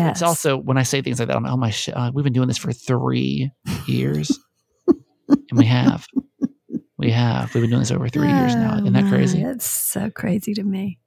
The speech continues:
Speaker 1: Um, but, uh, yeah, anyway, Sanantha or Samantha L.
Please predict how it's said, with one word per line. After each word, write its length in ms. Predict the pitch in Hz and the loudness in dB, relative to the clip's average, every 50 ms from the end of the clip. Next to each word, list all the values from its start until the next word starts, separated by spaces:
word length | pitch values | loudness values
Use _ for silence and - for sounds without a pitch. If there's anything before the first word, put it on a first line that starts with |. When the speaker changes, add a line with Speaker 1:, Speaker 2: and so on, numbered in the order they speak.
| _ _ _ _ _ _ - | _ _ _ _ _ _ -4
Speaker 1:
Um, 640 | 147 135 131 123 120 117 110 110 110 117 131 143 - _ _ _ _ _ _ _ | 0 2 2 2 2 0 0 -2 -4 -6 -6 -8 -10 _ _ _ _ _ _ _
but, 220 | - 147 135 - - | -6 -6 -6 0 0
uh, 60 | 165 | 0
yeah, 180 | 170 170 185 | 2 2 0
anyway, 320 | - - 185 190 180 160 139 - | 0 2 0 2 2 2 0 -2
Sanantha 1080 | - - - 170 170 170 170 170 180 185 185 190 208 220 226 208 - 240 233 220 214 - | -2 2 4 4 4 4 2 2 2 2 2 2 2 2 0 0 0 2 2 2 2 0
or 180 | 175 170 165 143 | -2 -2 -2 -2
Samantha 760 | - - 156 147 143 139 139 139 143 139 131 123 - 127 - - - | 0 -2 0 0 0 0 2 2 2 0 0 0 0 -2 -2 2 0
L. 340 | 123 110 107 95 98 - | 2 2 2 0 -2 0